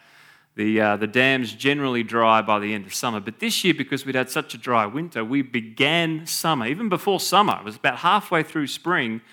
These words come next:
and the dam was totally dried up. There's no water anywhere,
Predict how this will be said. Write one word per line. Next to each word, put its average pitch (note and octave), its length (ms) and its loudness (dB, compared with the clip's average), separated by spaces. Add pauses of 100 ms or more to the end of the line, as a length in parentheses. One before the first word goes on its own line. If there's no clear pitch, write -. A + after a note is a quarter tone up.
(280)
and B2+ 160 2
the D3 40 2
dam F3 600 2 (180)
was C3 100 -4
totally E3 380 -2
dried C3+ 240 0
up. E2+ 160 -10 (540)
There's G2+ 120 -10
no F#3 220 4
water F3 320 4
anywhere, E3 560 0